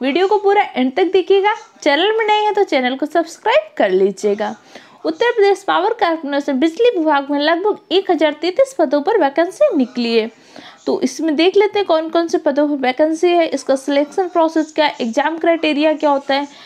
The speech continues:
education कितना चाहिए आपको। इसके लिए अगर आप graduate हैं, बीएससी हो, बीए हो, बीकॉम हो, बीटेक हो, कुछ भी हो, सिर्फ आपको क्या होना चाहिए, graduate होना चाहिए।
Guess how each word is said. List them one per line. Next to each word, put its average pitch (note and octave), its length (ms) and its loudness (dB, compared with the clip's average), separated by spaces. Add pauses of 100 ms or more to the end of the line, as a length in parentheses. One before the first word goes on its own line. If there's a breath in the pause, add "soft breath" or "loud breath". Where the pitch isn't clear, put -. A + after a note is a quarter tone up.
(240 loud breath)
education D4 600 -4 (260)
कितना D#4 280 0
चाहिए D4+ 260 0
आपको। C#4 360 -2 (400 loud breath)
इसके D#4+ 240 -2
लिए G#4 100 4
अगर G4+ 160 2
आप G4+ 180 0
graduate D#4+ 580 4
हैं, A#3+ 200 2
बीएससी D#4+ 420 2
हो, D#4+ 300 4
बीए C#4+ 340 0
हो, D4+ 220 2
बीकॉम D4 480 0
हो, D#4+ 220 2
बीटेक D4 500 0
हो, D#4 140 2
कुछ F4 320 -4
भी E4 160 4
हो, B3 180 0
सिर्फ F#4+ 300 0
आपको D#4 300 0
क्या D#4 160 0
होना C#4+ 180 0
चाहिए, F#4 300 2
graduate G#3+ 400 0
होना G#3 240 -2
चाहिए। A3 360 -6